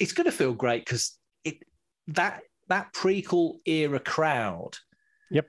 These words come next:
Speaker 1: who grew up with those films, like, the younger crowd now have grown up with the sequels, and we grew up with the O T.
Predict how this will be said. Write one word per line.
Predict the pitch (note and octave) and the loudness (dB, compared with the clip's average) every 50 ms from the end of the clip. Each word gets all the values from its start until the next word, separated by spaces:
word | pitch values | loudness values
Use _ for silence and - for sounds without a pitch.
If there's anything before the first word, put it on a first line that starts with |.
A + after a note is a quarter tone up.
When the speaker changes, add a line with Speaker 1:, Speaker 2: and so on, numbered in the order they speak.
| _ - | _ -2
Speaker 1:
who | C#3+ C3 | -2 -2
grew | A#2 G#2+ - A#2+ C#3 D3+ D3 C3+ C3 | -2 -4 -4 -2 0 0 2 2 0
up | - - | 0 0
with | C#3 C#3 B2+ - - | -2 -2 -2 0 0
those | C#3+ C#3 C3+ B2+ - | 0 0 0 0 -2
films, | - C#3+ C3 B2+ A#2+ A#2 B2+ | 0 0 0 0 0 -2 0
like, | B2+ B2 B2+ - - - | 0 0 0 -2 -4 -4
the | B2+ B2+ | -2 -2
younger | B2 C3+ C3+ C3+ A#2+ B2+ | 0 0 -2 -2 -4 -4
crowd | A#2+ - - B2 B2 B2 A#2+ - B2+ B2+ | -4 -2 0 0 0 0 0 -2 -2 -2
now | B2+ B2 A#2+ B2 | 0 0 0 0
have | A#2+ A#2 - | 0 -2 -2
grown | - C#3 B2 A#2+ A#2+ | -2 0 0 0 -2
up | A#2+ A#2 | -4 -4
with | A2 | -4
the | A2 | -4
sequels, | - - B2 B2+ C3+ B2+ - C#3+ C#3 C3+ - | -2 0 0 0 -2 -2 -2 -2 -2 0 0
and | A2+ G2+ G#2 G#2 | -2 -2 -2 0
we | A#2+ B2+ C3+ | 0 0 0
grew | B2+ A#2 C3 C3 B2 B2+ | 0 0 0 0 2 0
up | - | -2
with | B2+ A#2+ | -2 -2
the | A#2 A#2 A#2+ | 0 0 0
O | A2+ A#2 A2+ | 0 0 -2
T. | - - - B2+ B2+ C3+ C3+ B2 | -2 0 0 0 0 -2 -4 -8